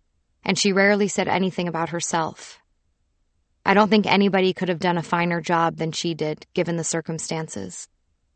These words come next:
I was ten years old, and she was an Austrian pessimist, childless by design.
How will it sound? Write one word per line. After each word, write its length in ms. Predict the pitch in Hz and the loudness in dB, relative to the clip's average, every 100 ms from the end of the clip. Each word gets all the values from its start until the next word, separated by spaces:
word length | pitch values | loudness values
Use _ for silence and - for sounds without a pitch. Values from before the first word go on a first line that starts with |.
| _ _ _ _ - | _ _ _ _ 2
I 120 | 208 | 4
was 180 | 208 214 | 6 4
ten 260 | - 208 214 | 2 4 6
years 220 | 208 185 | 4 4
old, 360 | 185 185 180 | 4 4 2
and 180 | - 185 | 0 -2
she 140 | - 202 | 0 2
was 160 | 180 | 2
an 80 | 190 | 0
Austrian 600 | 175 185 - - 190 180 | 2 2 0 0 0 0
pessimist, 840 | - 190 - 180 170 170 - - - _ _ _ _ | -2 -6 -4 -2 -2 -4 -10 -12 -18 _ _ _ _
childless 640 | - 196 185 185 180 175 | 2 6 6 4 0 -2
by 180 | - 170 | 2 2
design. 640 | 165 160 170 165 160 170 | 2 0 0 0 -2 -8